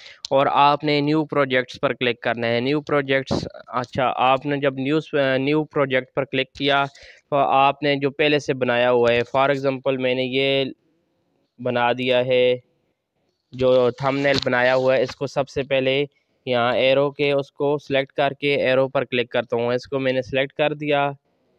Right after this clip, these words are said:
उसके बाद आपने क्या करना है, यहाँ आगे लेकर जाके plus को फिर दोबारा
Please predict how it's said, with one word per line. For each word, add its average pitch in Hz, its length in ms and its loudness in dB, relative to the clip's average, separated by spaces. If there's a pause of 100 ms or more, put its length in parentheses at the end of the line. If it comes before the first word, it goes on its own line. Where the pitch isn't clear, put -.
(880)
उसके 143 280 -4
बाद 147 300 0
आपने 131 380 0
क्या 143 220 0
करना 139 380 -2
है, 135 240 0
यहाँ 120 400 0
आगे 135 160 -2
लेकर 135 460 0
जाके 127 540 -2
plus - 1160 -8
को 147 160 -4
फिर 143 200 -4
दोबारा 139 440 0